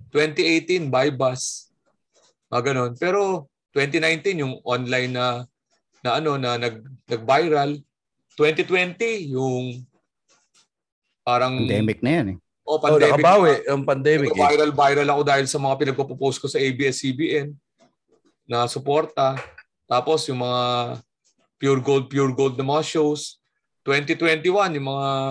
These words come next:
Speaker 1: naging ano ako sa, grabe yung kasal-kasal, <laughs> yung mga kasal-kasal
Speaker 2: Oo, no?
Speaker 1: videos ko.
Speaker 3: Oo.
Speaker 1: Mga ganun. Etong twenty twenty-two, yung Music Museum, yung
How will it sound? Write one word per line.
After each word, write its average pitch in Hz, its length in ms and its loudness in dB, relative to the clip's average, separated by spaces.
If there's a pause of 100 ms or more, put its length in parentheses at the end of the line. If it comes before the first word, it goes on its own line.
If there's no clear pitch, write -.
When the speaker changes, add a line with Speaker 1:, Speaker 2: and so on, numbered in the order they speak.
(200)
Speaker 1:
naging 127 280 -2
ano 131 180 0
ako 135 120 0
sa, 139 160 0 (280)
grabe 127 460 0
yung 135 140 -2 (300)
kasal-kasal, 135 640 0 (340)
<laughs> - 340 -14
yung 147 120 -2
mga 147 140 2
kasal-kasal 120 460 4
Speaker 2:
Oo, 101 80 0
no? - 60 0
Speaker 1:
videos 151 380 2
ko. 170 400 -2 (320)
Speaker 3:
Oo. 110 300 4
Speaker 1:
Mga - 140 4
ganun. 180 260 0 (680)
Etong 196 260 2
twenty 202 240 2
twenty-two, 208 500 2
yung 143 180 2
Music 139 320 -2
Museum, 180 600 2
yung 135 200 -4